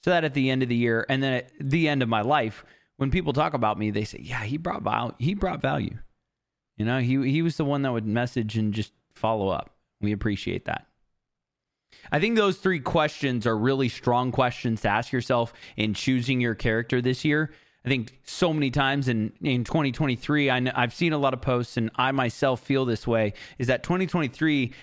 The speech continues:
happened really fast, and there were some things about it that I don't like, um, and that I didn't like about myself.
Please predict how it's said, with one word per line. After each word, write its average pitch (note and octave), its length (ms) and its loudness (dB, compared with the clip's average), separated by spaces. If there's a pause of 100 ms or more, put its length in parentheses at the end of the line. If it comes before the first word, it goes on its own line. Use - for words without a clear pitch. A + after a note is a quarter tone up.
happened C#3+ 280 0
really C#3 220 0
fast, C#3 560 -2 (280)
and A#2 680 0
there C3+ 140 2
were B2+ 80 0
some B2 160 -2
things D#3 280 0
about B2+ 240 2
it A#2 80 -6
that A2+ 100 0
I A2 60 2
don't B2 340 -2
like, A#2+ 420 0 (520)
um, G#2 320 0
and B2 160 0
that A#2 240 0
I A#2 120 0
didn't B2+ 340 0
like C3 180 0
about A#2 200 2
myself. B2 600 0